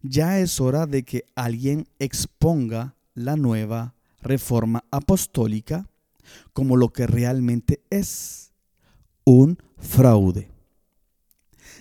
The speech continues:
Es difícil exagerar la mezcla de arrogancia descarada e ignorancia bíblica que impregna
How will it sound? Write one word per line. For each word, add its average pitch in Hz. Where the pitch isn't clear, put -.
Es 233
difícil 156
exagerar 123
la 139
mezcla 131
de 113
arrogancia 117
descarada 113
e 135
ignorancia 143
bíblica 185
que 139
impregna 175